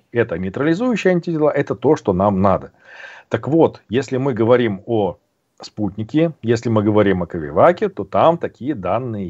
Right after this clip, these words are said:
есть о наличии нейтрализующих антител. По, э, Эпивак Короне пока такого нет. Зато, что я увидел уже, так это драку <laughs> между нии Гамалея и Г Н Ц Вектор,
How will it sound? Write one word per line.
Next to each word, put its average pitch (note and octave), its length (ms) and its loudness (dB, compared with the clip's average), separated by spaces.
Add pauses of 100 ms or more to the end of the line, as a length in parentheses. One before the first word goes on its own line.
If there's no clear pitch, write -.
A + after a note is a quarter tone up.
есть F#2+ 300 -6 (480)
о A2+ 140 2
наличии C3+ 400 2
нейтрализующих G2 920 -2
антител. - 480 -10 (400)
По, A#2 340 6 (420)
э, G2+ 240 4
Эпивак A2 280 0
Короне B3+ 300 2
пока F#3 320 0
такого B2 400 -6
нет. E2+ 300 -10 (380)
Зато, A#2 320 0
что - 240 0
я A#2 140 2
увидел A2 640 0
уже, A2+ 480 0 (260)
так - 160 -6
это F3+ 160 4
драку A#2+ 600 4 (100)
<laughs> - 100 -18
между C3+ 500 0
нии D3 200 -2
Гамалея C3 540 -4
и C#3+ 40 -2
Г A#2 180 -2
Н A2 80 -4
Ц A#3 200 -2
Вектор, A2 500 -2